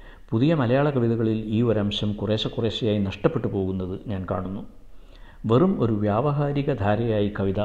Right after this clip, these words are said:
മാറിക്കൊണ്ടിരിക്കുകയാണോ? എന്തൊരു നല്ല ചോദ്യമാണ് അതെന്ന് ആലോചിച്ച് നോക്കുക. ഒരു വെറും വ്യാവഹാരിക ധാരയായി കവിത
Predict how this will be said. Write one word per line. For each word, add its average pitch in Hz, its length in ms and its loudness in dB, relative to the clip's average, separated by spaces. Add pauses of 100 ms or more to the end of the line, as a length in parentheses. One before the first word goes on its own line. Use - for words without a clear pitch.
മാറിക്കൊണ്ടിരിക്കുകയാണോ? 98 960 -4
എന്തൊരു 131 240 0
നല്ല 143 240 -2
ചോദ്യമാണ് 127 420 2
അതെന്ന് 104 200 -2
ആലോചിച്ച് 95 280 -8
നോക്കുക. 95 220 -8 (1160)
ഒരു 156 160 2
വെറും 139 380 6
വ്യാവഹാരിക 185 720 2
ധാരയായി 127 520 0
കവിത 110 320 0